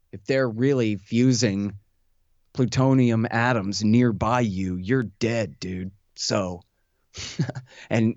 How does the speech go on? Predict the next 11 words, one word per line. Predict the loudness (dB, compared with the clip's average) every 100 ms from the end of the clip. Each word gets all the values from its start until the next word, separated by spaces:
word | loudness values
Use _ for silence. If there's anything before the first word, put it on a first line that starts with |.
| 0
and | 2 4
maybe | 4 4 4
your | 0 0
whole | -2 -2
civilization | 0 -2 -2 -4 -2 -2 -2 -4 -2
with | -2 -2
it. | -8 _ _ _ _ -2
But | -2 -2 -2
that | -2 -2
kind | -2 -2 0 0
of, | 0 -4 -8